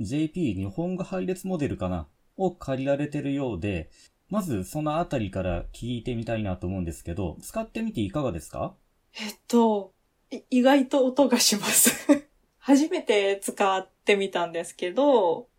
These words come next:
Speaker 2: まあ、あのー、押し心地はとてもいいですね。なんか、小気味良い感じと言いますか、ずっと押していたくなる感じ。なんかね、連打したくなるんですよね。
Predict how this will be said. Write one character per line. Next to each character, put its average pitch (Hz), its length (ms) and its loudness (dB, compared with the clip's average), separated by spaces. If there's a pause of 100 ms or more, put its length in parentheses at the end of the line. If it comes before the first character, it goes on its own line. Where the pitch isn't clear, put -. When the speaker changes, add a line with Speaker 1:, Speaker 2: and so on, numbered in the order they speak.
(320)
Speaker 2:
ま 320 200 -2
あ、 - 0 -
あ 285 100 2
の 254 840 -6
ー、 - 80 -10
押 277 80 2
し 359 160 6
心 370 260 2
地 359 140 0
は 349 120 4
と 330 120 -2
て 302 180 0
も 285 220 -4
い 277 180 6
い 240 40 2
で 214 100 0
す - 160 -6
ね。 226 340 0
な 202 140 -4
ん 190 80 -12
か、 175 460 -2 (340)
小 - 180 -4
気 220 180 -2
味 220 200 2
良 254 120 6
い 226 120 2
感 190 240 -8
じ 185 120 -8
と 185 120 -6
言 190 80 -4
い 185 40 -8
ま 185 120 -10
す - 120 -10
か、 185 320 0
ず 190 120 -4
っ - 20 0
と 208 220 -4
押 214 100 2
し 226 160 -2
て 233 160 0
い 226 100 -4
た 269 140 0
く 247 140 4
な 226 120 0
る 202 140 -2
感 190 240 -8
じ。 185 140 -6
な 208 100 0
ん - 20 -6
か 190 120 -2
ね、 185 200 -6
連 294 220 2
打 330 160 2
し 320 160 0
た 349 100 4
く - 220 0
な 285 100 6
る 247 140 4
ん 175 60 -2
で 208 100 4
す - 140 6
よ 190 140 8
ね。 247 320 -2